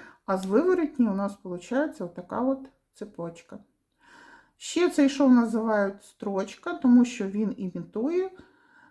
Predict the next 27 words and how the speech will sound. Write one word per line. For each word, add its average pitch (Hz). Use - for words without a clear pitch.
машинну 269
строчку, 185
він 175
дуже 277
схожий 226
на 185
машинну 196
строчку. 175
Закріпку 277
ми 277
робимо, 254
коли 247
закінчимо 220
весь 196
рядочок, 269
робимо 226
закріпку 269
таким 202
самим 196
чином, 302
як 196
робили 202
і 208
в 202
шві 208
голка 208
вперед. 175